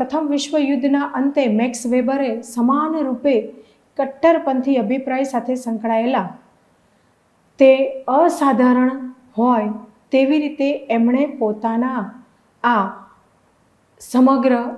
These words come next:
અમલદારીકરણ અને લોકશાહીકરણને સમજાવવાના પ્રયત્ન કર્યા છે, જેમાં એણે વર્ચસ્વના સ્વરૂપની, વર્ચસ્વના પરિસ્થિતિની અને બાબતોની પણ વાત કરી છે. છતાં ક્યાંક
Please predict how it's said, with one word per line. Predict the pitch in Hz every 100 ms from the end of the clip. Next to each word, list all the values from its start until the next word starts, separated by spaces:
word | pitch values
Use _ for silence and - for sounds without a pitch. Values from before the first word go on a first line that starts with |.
| -
અમલદારીકરણ | 233 254 247 269 277 277 262 269 277 - - -
અને | 247 214 - 220
લોકશાહીકરણને | 233 254 - 254 262 262 226 220 220 254 -
સમજાવવાના | 208 208 220 214 220 247 233
પ્રયત્ન | 196 196 214 214
કર્યા | 202 196 196
છે, | - 190 _ _ -
જેમાં | 196 220 214
એણે | 214 214 220
વર્ચસ્વના | 208 208 240 - 226 220 214
સ્વરૂપની, | 214 208 208 214 233 247 - _ -
વર્ચસ્વના | 208 214 247 240 - 220 220 247 269 - _ _ _ _ 233
પરિસ્થિતિની | 233 269 - 269 277 277 277
અને | 254 208
બાબતોની | 202 220 220 220 220
પણ | 262 277 190
વાત | 180 -
કરી | 202 185 185
છે. | - 190 _ _ _ _ _ _ _ _ _ _ _ _ _ -
છતાં | 233 240 254 277 - -
ક્યાંક | 226 226